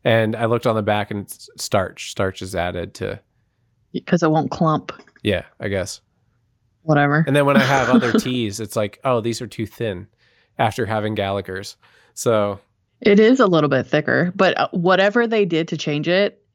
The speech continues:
Speaker 2: it's now amazing. And we buy the great big bottles, or if we could find the gallons, we buy the gallons.
Speaker 1: Yeah, that's, that's my ultimate vice. If I had to live off one thing the rest of my life, it would be
Speaker 2: <laughs>
Speaker 1: Gallagher's iced tea, but now I can't. So
Speaker 2: Oh.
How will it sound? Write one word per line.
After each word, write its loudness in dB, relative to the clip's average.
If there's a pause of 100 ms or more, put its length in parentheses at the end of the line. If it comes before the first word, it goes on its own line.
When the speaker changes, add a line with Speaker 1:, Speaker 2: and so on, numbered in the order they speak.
(140)
Speaker 2:
it's 0
now 2
amazing. 2
And 4
we 4
buy 2
the 0
great -2
big 0
bottles, 0
or 2
if -4
we 0
could 0
find 0
the 2
gallons, 2
we 2
buy 0
the 0
gallons. 2
Speaker 1:
Yeah, -2 (220)
that's, -2 (100)
that's -2
my -2
ultimate -4
vice. -6
If -6
I 0
had -2
to -2
live -4
off -2
one -6
thing -6
the -6
rest -6
of -14
my -6
life, -6 (720)
it 0
would -2
be -2 (120)
Speaker 2:
<laughs> -12
Speaker 1:
Gallagher's -2
iced -6
tea, 0
but -4
now -4
I -6
can't. -10
So -6 (1200)
Speaker 2:
Oh. 0